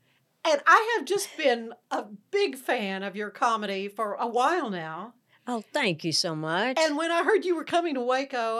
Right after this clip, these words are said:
Speaker 1: and I'm just grateful that you could carve out a little bit of time before your show.
Speaker 2: Absolutely. My
Speaker 1: To
Speaker 2: pleasure. I'm delighted to be here.
Speaker 1: <laughs> Well, we,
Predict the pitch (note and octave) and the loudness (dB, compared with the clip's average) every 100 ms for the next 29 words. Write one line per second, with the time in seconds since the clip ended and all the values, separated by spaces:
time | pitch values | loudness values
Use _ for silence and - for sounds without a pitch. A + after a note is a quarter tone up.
0 | - B3+ A3+ - C4+ B3+ D4 - G#3+ C4 | -2 -2 -2 -2 -4 -6 -8 -10 -6 -2
1 | D#4 D#4 A3 G3 G3+ A#3+ A#3+ F#3+ - A#3 | -2 -2 -4 -4 -6 -10 -14 -6 2 2
2 | A3 G#3+ G#3 A3+ A#3 A#3+ A#3+ B3+ A3 A3 | 2 -2 -4 -8 -8 -10 -4 -2 0 -2
3 | G#3+ G#3+ A3 A3+ B3+ - F#3+ F#3 F#3+ - | -8 -8 -10 -8 -12 -10 -8 -8 -10 -14
4 | - - - F#3+ A3+ F#3 G#3 B3 F3 F#3 | -16 -8 2 4 4 4 6 6 4 2
5 | G#3 F#3+ G#3 A3+ D#3+ D#3 F#3 E3+ E3+ F3+ | 2 4 4 2 -2 -2 -4 -2 0 2
6 | F#3 E3+ F#3+ A3 D3+ C#3 - E4 G4 - | 0 0 0 0 0 -2 0 2 2 -2
7 | - - D#4 F4 B4 - C4 E4+ | -6 -4 8 10 10 2 -2 -2